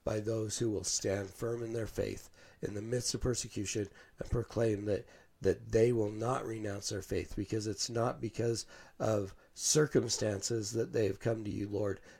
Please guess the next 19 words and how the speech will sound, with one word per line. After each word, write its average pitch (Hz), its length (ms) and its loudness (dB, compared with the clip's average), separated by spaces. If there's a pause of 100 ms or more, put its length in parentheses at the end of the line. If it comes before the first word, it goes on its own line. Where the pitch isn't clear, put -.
but 117 80 -2
it's 98 140 -4
because 110 340 0
they 101 140 0
came 117 320 0
to 110 80 -2
you 98 160 2
because 104 500 -4 (340)
you 101 200 -4
died 113 420 2
on 107 160 -2
the 101 80 -8
cross 107 380 -2
to - 80 -8
forgive 104 420 -4
them 95 180 -4
of 101 120 -8
their 98 160 -6
sins 98 560 -2